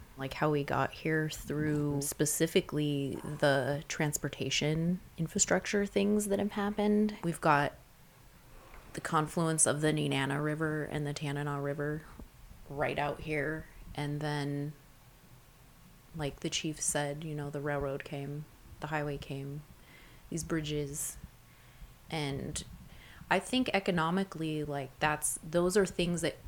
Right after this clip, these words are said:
had the biggest impact. Those things created jobs. Those things created booms, economic booms, which you see in Alaska, like that boom and bust pattern.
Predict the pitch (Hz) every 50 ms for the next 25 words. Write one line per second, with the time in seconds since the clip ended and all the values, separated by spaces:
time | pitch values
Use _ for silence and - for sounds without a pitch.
0 | - - 151 147 160 156 151 160 151 - 151 143 139 135 - - - - - -
1 | - - - - - - - - - - 202 262 277 - - - - - - -
2 | - - - - - - - - - - - - - - - - - - - -
3 | - - - - - - - 165 151 160 151 151 160 - - 175 165 165 165 -
4 | - - - - 160 151 147 147 147 151 147 143 143 147 151 165 175 180 - -
5 | - - - - - - - - - - - - - - - - - - - -
6 | - - - 165 147 156 139 104 - - - - - - - - - - - -
7 | 180 175 180 180 175 - 180 175 175 170 160 - - - 180 170 160 160 156 156
8 | 151 143 139 151 147 - 139 127 127 101 - - - - 151 147 - - - -
9 | - - - - 160 - 180 160 156 151 151 147 143 - - - 147 143 135 131
10 | 120 123 117 120 143 147 - - - - 170 165 - 175 165 151 - - 170 170
11 | 160 156 151 143 143 147 147 143 143 - - 143 139 139 139 135 131 131 127 -
12 | 139 135 - - 147 143 143 143 139 135 135 131 139 127 127 131 - - - -
13 | - - - - - - 139 139 139 143 135 131 147 175 170